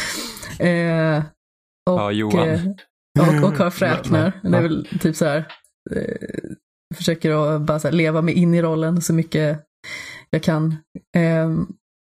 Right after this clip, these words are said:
Speaker 1: och så döper jag karaktären. Men sedan när man börjar spela det här berättelseläget så heter karaktären Revy, eller kallas för Revy. Så då förstår jag liksom inte vad meningen är med att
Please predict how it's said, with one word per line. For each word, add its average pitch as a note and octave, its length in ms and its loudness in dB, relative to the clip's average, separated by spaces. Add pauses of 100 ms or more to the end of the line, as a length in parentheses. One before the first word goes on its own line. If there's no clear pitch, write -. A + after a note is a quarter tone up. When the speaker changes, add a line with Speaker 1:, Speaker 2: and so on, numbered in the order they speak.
(220)
Speaker 1:
och G3+ 80 0
så A3 80 0
döper F#3+ 360 0
jag A#3 100 -2
karaktären. F3 640 0 (460)
Men F3 460 2
sedan F3+ 300 0
när B3 80 -2
man G3 160 2
börjar E3 160 0
spela F3 480 0
det G#3+ 120 -2
här D#3+ 140 0
berättelseläget E3 1300 -2 (320)
så E3 360 0 (180)
heter E3+ 480 0
karaktären D#3 880 0
Revy, E3 440 0
eller D#3+ 200 0 (140)
kallas F3 520 0
för F3+ 140 0
Revy. D3 280 0
Så F#3 120 0
då F3 60 0
förstår G#3+ 220 0
jag G#3 100 -2
liksom F#3 200 2
inte E3+ 140 0
vad D#3 60 0
meningen D#3+ 380 2
är D3+ 120 2
med C#3+ 220 0
att - 260 -10